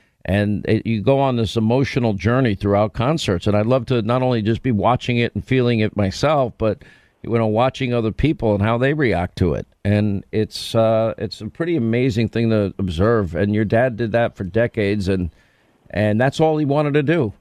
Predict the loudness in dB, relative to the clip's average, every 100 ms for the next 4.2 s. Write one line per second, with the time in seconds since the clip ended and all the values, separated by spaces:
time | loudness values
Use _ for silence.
0 | -8 -2 -2 -2 -2 0 0 0 _ _
1 | -10 -2 0 2 0 2 0 0 -4 0
2 | 2 2 -2 -2 0 0 -2 0 0 0
3 | 0 2 2 0 -4 -20 -8 -2 2 2
4 | 0